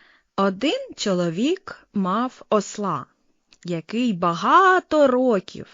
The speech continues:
покірно возив йому мішки до млина. Та під старість сили покинули осла,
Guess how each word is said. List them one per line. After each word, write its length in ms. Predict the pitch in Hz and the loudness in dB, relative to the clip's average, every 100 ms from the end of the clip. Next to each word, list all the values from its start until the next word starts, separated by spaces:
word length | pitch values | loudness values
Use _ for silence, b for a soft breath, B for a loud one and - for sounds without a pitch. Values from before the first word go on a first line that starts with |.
| - _ _ - | -20 _ _ -4
покірно 720 | 180 - 220 302 294 254 254 | -2 -2 -6 -2 0 0 -2
возив 460 | 190 180 185 214 | -4 -4 -4 -4
йому 380 | 190 170 170 185 180 | -4 -4 -4 -4 -4
мішки 520 | 170 151 - 170 185 | -4 -4 -6 -8 -6
до 160 | 165 | -4
млина. 540 | 160 160 151 151 131 135 _ _ _ _ b b b b b b _ - | -4 -4 -4 -4 -6 -10 _ _ _ _ b b b b b b _ -4
Та 100 | 277 | -2
під 200 | 311 - | -2 -6
старість 800 | - 359 359 226 190 - - - _ | -6 -2 0 0 -2 -8 -18 -20 _
сили 560 | - - 269 277 262 254 | -12 -2 0 2 0 -2
покинули 720 | 269 262 302 285 220 185 175 | -4 -2 0 2 2 0 -4
осла, 580 | 165 - - 143 127 | -8 -10 -10 -12 -12